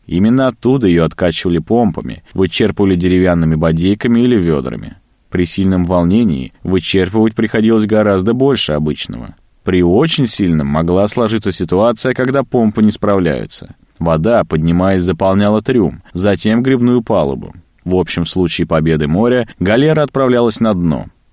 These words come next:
И, увы, предотвратить это было нельзя. Сколько помп не используй, стихия все равно рано или поздно окажется сильнее.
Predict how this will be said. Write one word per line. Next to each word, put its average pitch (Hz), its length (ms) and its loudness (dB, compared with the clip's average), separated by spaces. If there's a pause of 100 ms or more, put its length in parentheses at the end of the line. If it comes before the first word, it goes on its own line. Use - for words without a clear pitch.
(240)
И, 98 320 2
увы, 156 440 2
предотвратить 113 760 0
это 131 180 -2
было 95 280 2
нельзя. 80 520 -2 (380)
Сколько 98 500 -2
помп 85 380 -2
не 78 140 0
используй, 120 640 0 (100)
стихия 123 500 -2
все 139 220 -2
равно 151 340 2
рано 82 240 2
или 82 140 2
поздно 101 420 0
окажется 87 460 -2
сильнее. 73 580 -4